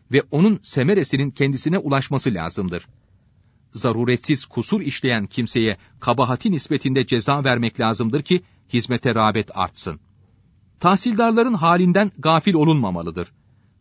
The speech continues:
Ta ki uygunsuz iş yapar veya müşteriden fazla bir şey alırsa geri almalı, müşteriye zulmeden memurun da işine son vermelidir.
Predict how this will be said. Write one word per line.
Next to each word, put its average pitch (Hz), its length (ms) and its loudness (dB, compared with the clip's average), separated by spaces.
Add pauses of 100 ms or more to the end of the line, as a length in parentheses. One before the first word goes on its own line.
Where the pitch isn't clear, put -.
Ta 196 260 0
ki 175 260 0 (220)
uygunsuz 156 640 2
iş - 240 -2
yapar 98 320 0 (260)
veya 123 300 2 (100)
müşteriden 143 580 0
fazla 117 380 2
bir 175 100 2
şey 95 240 -4
alırsa 107 420 -2 (340)
geri 120 220 0
almalı, 160 400 2 (380)
müşteriye 180 520 4
zulmeden 127 520 2
memurun 120 480 0
da 117 80 0
işine 151 380 -2
son 120 320 0
vermelidir. 82 580 -6